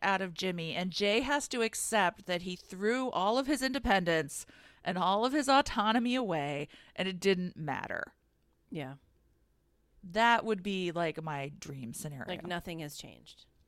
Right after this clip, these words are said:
Speaker 1: Yes. Nothing
Speaker 2: Nothing is
Speaker 1: ever
Speaker 2: better.
Speaker 1: changes.
Speaker 2: Yeah.
Speaker 1: Yeah. But I don't think the odds are good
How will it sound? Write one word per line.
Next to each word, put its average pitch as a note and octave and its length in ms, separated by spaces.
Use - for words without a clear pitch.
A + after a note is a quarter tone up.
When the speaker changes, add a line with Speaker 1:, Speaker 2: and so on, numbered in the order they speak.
Speaker 1:
Yes. - 460
Nothing F#3+ 360
Speaker 2:
Nothing - 20
is F#3+ 160
Speaker 1:
ever F3 140
Speaker 2:
better. D3+ 260
Speaker 1:
changes. - 340
Speaker 2:
Yeah. - 160
Speaker 1:
Yeah. D#3+ 160
But F#3+ 100
I G3 80
don't G3 160
think F#3+ 200
the F3+ 120
odds F3 240
are F3 80
good D#3+ 360